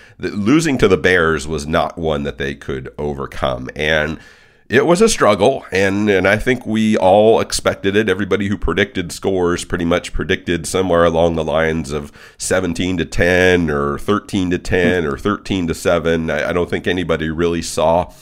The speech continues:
you know, anybody in this game even cracking twenty points. So it, it certainly did not, uh, disappoint in, in terms of, of that perspective. But Joe,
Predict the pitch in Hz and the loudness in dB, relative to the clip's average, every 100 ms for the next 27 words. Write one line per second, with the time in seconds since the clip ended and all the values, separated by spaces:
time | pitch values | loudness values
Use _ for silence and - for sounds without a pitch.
0 | - - _ _ _ - 95 85 113 104 | -20 -20 _ _ _ 0 0 2 2 2
1 | 80 78 78 78 - 87 82 80 73 - | 0 -4 -6 -6 -6 -4 -2 -4 -6 -14
2 | - - 82 80 - 90 90 78 82 92 | -16 -6 -4 -4 -2 -2 0 -4 -4 -2
3 | 82 76 101 82 73 - 76 76 - - | -2 -2 0 0 -2 -8 -8 -6 -6 -6
4 | - - 98 82 87 78 80 82 90 - | -6 -4 -2 -2 -4 -4 0 2 2 0
5 | - - - _ - 76 71 73 113 - | -14 -20 -20 _ -8 -4 -2 0 0 2
6 | - 160 82 82 80 80 85 82 95 85 | 4 2 0 -4 -4 -2 -4 -2 0 0
7 | 76 73 65 71 90 110 - 71 - 71 | -2 -6 -6 -4 0 0 0 -8 -6 -8
8 | - 71 71 64 - 71 - 123 127 110 | -8 -10 -10 -6 -6 -6 0 2 4 2